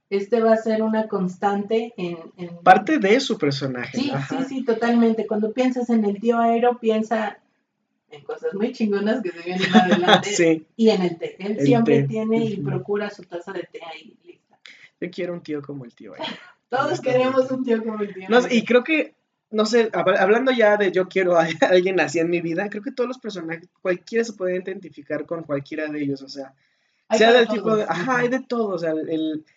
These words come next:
Speaker 2: y, eh, se me hace que son presentados en este primer capítulo de una manera extraordinaria. Y bueno, eh, ya pasamos los treinta minutos, vamos a, a cerrar diciendo primero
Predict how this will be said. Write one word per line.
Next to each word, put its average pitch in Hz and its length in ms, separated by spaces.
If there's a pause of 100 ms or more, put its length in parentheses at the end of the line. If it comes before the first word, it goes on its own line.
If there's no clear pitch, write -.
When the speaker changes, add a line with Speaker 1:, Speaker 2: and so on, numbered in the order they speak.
(280)
Speaker 2:
y, 185 180
eh, 185 200
se 190 120
me 190 100
hace 214 140
que 202 100
son 190 180
presentados 180 540
en 156 100
este 151 220
primer 151 260
capítulo 160 440
de 151 60
una 151 100
manera 135 420
extraordinaria. 120 720 (640)
Y 165 80
bueno, 214 440 (600)
eh, 190 560 (100)
ya 254 220
pasamos 247 320
los 208 180
treinta 240 300
minutos, 233 640 (480)
vamos 175 420
a, 143 300
a 147 160
cerrar 185 420
diciendo 170 400
primero 160 500